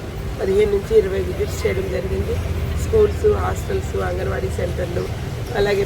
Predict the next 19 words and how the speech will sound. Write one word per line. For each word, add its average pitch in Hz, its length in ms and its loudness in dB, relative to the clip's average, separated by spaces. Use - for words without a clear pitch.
పీడీఎస్ 214 380 4
రైస్ 196 220 -2
ఇచ్చే 190 300 -2
ఎఫ్బీ 175 220 0
షాపులు, 185 420 -4
ఎంఎల్ఎస్ 180 600 -4
పాయింట్స్, 175 380 -4
ఇవన్నీ 220 320 4
కూడా 233 240 4
మేము 214 300 2
చూ-, 196 320 -2
చూడటం 202 320 -2
జరిగింది. 196 600 -2
చిన్న 214 240 2
చిన్న - 320 2
మైనర్ 214 280 0
మిస్టేక్స్ 214 460 0
అయితే 202 260 -2
ఉన్నాయి, 202 440 0